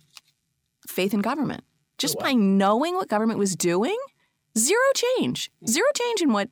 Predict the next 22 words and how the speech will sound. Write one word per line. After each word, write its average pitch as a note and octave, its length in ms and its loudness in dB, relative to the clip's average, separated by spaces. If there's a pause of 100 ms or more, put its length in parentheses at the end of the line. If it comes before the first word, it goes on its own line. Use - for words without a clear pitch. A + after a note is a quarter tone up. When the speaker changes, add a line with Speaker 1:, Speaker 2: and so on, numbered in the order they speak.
(100)
Speaker 1:
the G3 120 0
government A3 300 0
actually G3+ 300 -2
did. G#3+ 240 -4
Just G3+ 160 -2
knowing G#3+ 540 2
about - 260 -4
it - 160 -10 (560)
made D#3+ 180 0
a D3 60 0
difference. C#3+ 380 -6 (680)
And, E3+ 340 0
uh, D#3 380 0 (440)
you F3+ 80 0
know, D#3+ 100 0
if D#3 120 -4
you D#3 300 -2 (680)
book E3+ 180 -2
travel D#3 600 -2
on, C3+ 520 -2
you C#3+ 120 -2
know, C3+ 260 -4